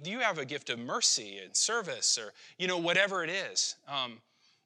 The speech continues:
maybe you could point out specific ways you've seen them grow in character over the past year or so. This would be a great thing to do with your kids. I think, guys, just like you, me, you probably focus more, you're more likely to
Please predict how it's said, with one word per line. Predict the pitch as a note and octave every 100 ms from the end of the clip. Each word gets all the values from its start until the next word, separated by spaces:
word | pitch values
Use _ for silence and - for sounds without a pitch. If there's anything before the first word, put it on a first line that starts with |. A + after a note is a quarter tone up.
| _ _ _ _ _ _
maybe | E3 E3+
you | F#3+
could | G3 -
point | G3 F3+
out | E3+
specific | - - E3 - F#3 G3 D3
ways | D#3 D#3+ D3+
you've | D3+ C3
seen | - E3 E3+ F3
them | D3+
grow | B2+ D3+ D3+
in | C3
character | A2+ - D#3 F3 E3 - A2+ G#2+
over | G#2+
the | G#2+
past | - C3 A#2+ -
year | B2+ C3+ B2+
or |
so. | - G#2 F#2+ - - -
This | G3+
would |
be | A3
a |
great | D#3+ F3+ F3+
thing | F3
to |
do | D#3+
with | E3
your | D#3
kids. | - D#3+ D#3 D3+ - - -
I | D3+
think, | F3 F3
guys, | D#3+ D#3 -
just | - E3 F#3+
like | E3 -
you, | F3 F3 -
me, | E3 F3+ F3+
you | D#3+ D3+
probably | - E3 E3 E3 E3
focus | D#3+ E3+ D#3+ D#3 -
more, | D#3 D#3
you're | D3
more | C#3+ D3+
likely | D#3 D#3+ D#3+ C#3+
to | B2+